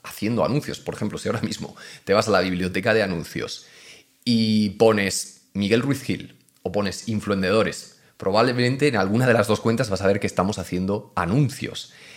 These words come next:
Entonces, eso significa que nos estamos promocionando, eso significa que estamos invirtiendo en publicidad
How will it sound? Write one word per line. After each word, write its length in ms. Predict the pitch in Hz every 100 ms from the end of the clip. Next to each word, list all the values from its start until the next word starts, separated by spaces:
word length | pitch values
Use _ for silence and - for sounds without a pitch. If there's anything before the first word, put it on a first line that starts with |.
| -
Entonces, 880 | - 101 117 117 110 80 - - _ _ _ _ -
eso 240 | 110 147
significa 880 | - 127 110 113 117 107 110 - - _ -
que 480 | 92 92 - -
nos 300 | - 92 92
estamos 360 | 90 - 104 123
promocionando, 680 | - 95 87 78 107 92 76
eso 100 | -
significa 720 | - 110 - - 113 110 - - -
que 100 | -
estamos 460 | 95 - 113 123 -
invirtiendo 960 | 117 107 95 85 - - 104 127 113 90
en 100 | 87
publicidad 680 | 87 87 - 90 98 87